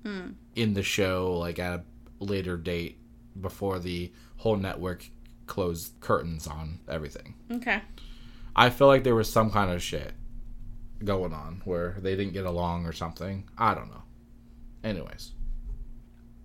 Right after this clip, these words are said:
Speaker 2: I like them both.
Speaker 1: Yeah.
Speaker 2: So, I would like to see both of them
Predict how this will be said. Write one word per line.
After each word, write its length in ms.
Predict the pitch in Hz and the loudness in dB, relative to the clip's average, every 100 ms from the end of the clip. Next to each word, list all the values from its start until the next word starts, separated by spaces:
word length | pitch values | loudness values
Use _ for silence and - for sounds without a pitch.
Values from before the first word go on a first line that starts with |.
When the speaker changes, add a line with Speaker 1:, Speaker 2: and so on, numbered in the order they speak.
| - | 0
Speaker 2:
I 80 | 113 | 4
like 200 | 107 98 | 4 2
them 180 | 85 76 | -4 -4
both. 300 | 76 78 - - - - - - | -8 -12 -16 -20 -20 -20 -18 -6
Speaker 1:
Yeah. 260 | 226 - 208 | -4 -4 -6
Speaker 2:
So, 300 | - - - - - - - - - - - - | -12 -12 -12 -16 -18 -20 -20 -20 -20 -20 -18 -6
I 140 | 104 | 0
would 180 | 101 87 | 0 0
like 200 | 90 87 | -4 -4
to 80 | 87 | -6
see 340 | - 82 78 - - - - - - - - - - | -6 -6 -8 -16 -20 -20 -20 -20 -20 -20 -20 -18 -4
both 240 | 101 85 - | -2 -2 -4
of 80 | |
them 240 | 55 52 | -12 -12